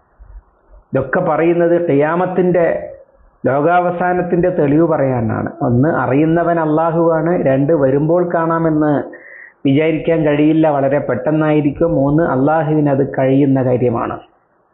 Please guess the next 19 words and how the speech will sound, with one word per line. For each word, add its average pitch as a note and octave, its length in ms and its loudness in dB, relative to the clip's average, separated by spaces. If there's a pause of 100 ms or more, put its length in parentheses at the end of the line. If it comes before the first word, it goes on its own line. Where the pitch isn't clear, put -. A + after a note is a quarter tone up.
(600)
ഇനി F#3 600 0 (1300)
ഇക്കാര്യം A3+ 680 0
മനുഷ്യനെ G#3 960 -2
ആലോചിച്ചാൽ G3 840 0
മനസ്സിലാക്കാൻ F#3 880 0
കഴിയുന്ന E3+ 520 2
ഒരു D#3 220 2
ഉദാഹരണം D3 800 -2 (1600)
ജീവിതത്തിൽ E3+ 640 2
നിന്ന് E3 160 0
പറയുകയാണ്. C3 680 -2
"വല്ലാഹു A3 540 2
അഖ്റജക്കും G#3+ 880 0
മിൻ G3 220 2
ബുത്തൂനി F3+ 500 2
ഉമ്മഹാത്തിക്കും F3+ 1080 0
ലാ D3+ 220 2
തഅലമൂന D#3+ 840 0
ഷൈഅ." - 440 -6